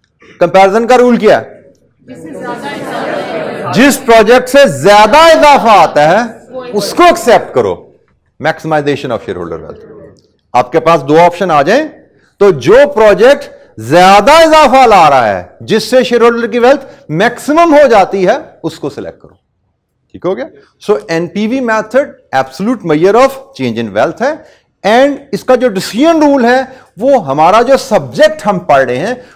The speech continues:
उस सब्जेक्ट का जो मकसद है, इस सब्जेक्ट का जो मकसद है, उस मकसद के हसूल में fully supportive है। मतलब, इसका डिसीजन रूल,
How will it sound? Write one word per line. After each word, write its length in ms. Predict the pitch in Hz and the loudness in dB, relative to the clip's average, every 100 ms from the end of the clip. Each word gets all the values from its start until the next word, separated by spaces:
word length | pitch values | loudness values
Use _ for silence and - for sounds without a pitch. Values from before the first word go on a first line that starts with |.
| - | -8
उस 220 | 233 - | -8 -4
सब्जेक्ट 480 | 214 165 226 247 - | -6 -2 -2 -2 0
का 100 | 247 | 0
जो 120 | 262 | 2
मकसद 720 | 214 196 233 - - 311 311 | -2 -2 -6 -12 -2 0 2
है, 420 | 208 117 87 - _ _ _ _ - | 0 0 -4 -12 _ _ _ _ -12
इस 140 | 160 - | -10 -6
सब्जेक्ट 380 | 139 131 175 | -4 -2 -2
का 60 | 196 | -2
जो 100 | 202 | -4
मकसद 560 | 170 185 - - 262 233 | -2 -4 -4 -2 0 0
है, 220 | 254 - 208 | -4 -10 -6
उस 160 | 233 196 | -6 -2
मकसद 500 | 220 220 240 254 254 | -4 -4 -2 -2 0
के 100 | 247 | -2
हसूल 520 | 196 - 208 240 254 | -2 -6 -6 -2 0
में 160 | 240 269 | 0 0
fully 360 | 269 233 240 | -2 -4 -2
supportive 440 | 190 165 135 110 85 | -4 -2 -4 -4 -10
है। 200 | - _ _ _ _ _ - _ _ _ _ _ _ - | -16 _ _ _ _ _ -20 _ _ _ _ _ _ -6
मतलब, 300 | 165 220 226 | -2 -2 -2
इसका 280 | 202 196 240 | -6 -2 -2
डिसीजन 480 | 185 - 196 226 220 | -2 -6 -4 -4 -2
रूल, 520 | 196 254 302 - - | 0 2 2 0 -10